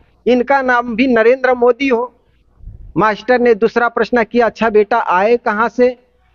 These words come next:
लड़का ने कहा, "सर, अमेरिका से।" जैसे अमेरिका से कहा, मास्टर की बुद्धि ठनक गई।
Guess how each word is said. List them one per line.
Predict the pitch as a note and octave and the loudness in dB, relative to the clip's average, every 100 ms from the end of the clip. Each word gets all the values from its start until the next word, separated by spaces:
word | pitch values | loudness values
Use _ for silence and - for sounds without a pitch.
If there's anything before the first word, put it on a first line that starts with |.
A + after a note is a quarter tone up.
| _ C#3+ | _ -4
लड़का | F#3 F#3+ G#3 | -2 0 0
ने | G3+ | 0
कहा, | G3 F3+ | -2 -4
"सर, | - G#3 | -2 -4
अमेरिका | G3 E3 F#3 F#3 F3+ - | -2 -2 0 0 -2 -6
से।" | _ _ _ _ _ _ _ _ _ _ - | _ _ _ _ _ _ _ _ _ _ -4
जैसे | E3 A#3+ C4 C#4+ | 0 0 0 -2
अमेरिका | - A#3 B3 B3 B3+ | -2 0 0 0 -4
से | A#3+ A3+ | 0 -2
कहा, | G#3+ A3+ | -2 -2
मास्टर | A3+ G#3 C4 | -4 0 -2
की | A3 G#3+ | -2 -4
बुद्धि | G3 A3+ B3 | -2 -2 -2
ठनक | - G3 F#3+ | -2 -2 -4
गई। | D#3 D3 | -2 -4